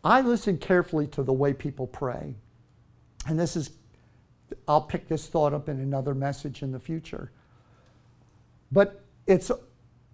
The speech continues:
always amazing to Kathy and I how few people actually speak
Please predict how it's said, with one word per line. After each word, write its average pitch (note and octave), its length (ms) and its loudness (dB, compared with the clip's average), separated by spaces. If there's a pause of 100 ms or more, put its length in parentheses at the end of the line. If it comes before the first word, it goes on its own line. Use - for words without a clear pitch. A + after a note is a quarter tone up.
(160)
always B3 320 8
amazing G3+ 440 4
to D3 80 -4
Kathy D#3+ 420 -2
and C#3+ 140 -2
I C3+ 420 -2 (300)
how F#3 260 0
few F3+ 320 0
people F3+ 560 -6
actually C#3+ 600 -4
speak - 720 -10